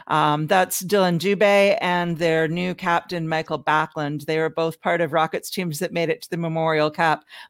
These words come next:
but, uh, definitely not the same Memorial <laughs> Cup. Uh, Backlund is now thirty-four years old and Dubé is twenty-five. So, uh, there, there's a little bit of a gap there between their, uh,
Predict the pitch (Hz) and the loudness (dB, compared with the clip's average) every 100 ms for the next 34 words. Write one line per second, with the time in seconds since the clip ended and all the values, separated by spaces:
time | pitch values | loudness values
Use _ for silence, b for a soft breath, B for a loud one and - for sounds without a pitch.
0 | - 175 - - 160 151 196 220 269 262 | 0 0 0 0 0 2 0 0 2 2
1 | 226 208 190 190 - 160 160 - 180 170 | 2 2 4 2 0 -6 -6 -4 -2 0
2 | 156 147 147 143 143 143 143 139 - - | -2 -4 -4 -4 -2 0 0 -2 -4 -2
3 | 302 - - - B B 254 190 185 160 | 0 0 -6 -8 B B 0 4 4 6
4 | 214 233 247 220 208 180 240 156 226 202 | 6 6 6 6 6 4 2 4 4 4
5 | 185 160 202 175 180 170 160 165 160 156 | 2 2 4 4 4 2 2 2 2 0
6 | 165 170 160 165 160 - 185 156 151 156 | 0 0 2 2 0 -2 -2 -2 0 0
7 | 139 139 - 156 147 147 143 156 160 160 | 0 -4 -6 -4 -2 -2 -2 -4 -4 -4
8 | 160 156 151 165 160 151 151 147 147 147 | -4 -4 -4 -4 -4 -4 -4 -6 -2 -2
9 | - - 143 143 143 - 151 143 139 135 | -2 -4 -6 -6 -8 -8 -8 -6 -4 -2
10 | 135 131 | -2 -4